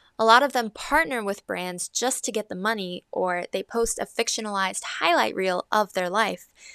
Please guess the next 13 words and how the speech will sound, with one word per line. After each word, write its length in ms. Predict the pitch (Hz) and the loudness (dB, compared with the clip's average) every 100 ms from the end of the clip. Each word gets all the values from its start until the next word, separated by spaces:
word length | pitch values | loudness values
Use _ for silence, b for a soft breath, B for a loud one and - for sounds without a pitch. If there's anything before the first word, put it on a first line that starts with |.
| B B - | B B 2
Their 140 | 233 | 2
platforms 800 | - 254 294 - 240 214 190 - | 4 6 6 4 -2 0 0 -4
don't 360 | - 208 240 - | 0 0 0 -2
really 260 | 233 220 202 | -2 0 -4
have 400 | - 233 220 208 | -4 2 2 2
a 100 | 196 | -4
ton 200 | - 196 | -4 -6
of 140 | 175 | -2
value 540 | 170 190 214 190 185 - | 2 4 2 0 -4 -4
or 100 | 190 | -6
community 600 | - - 185 294 226 170 | -6 -6 -2 0 0 -2
behind 440 | - - 180 165 | -6 -6 -8 -8
it. 140 | 175 | -10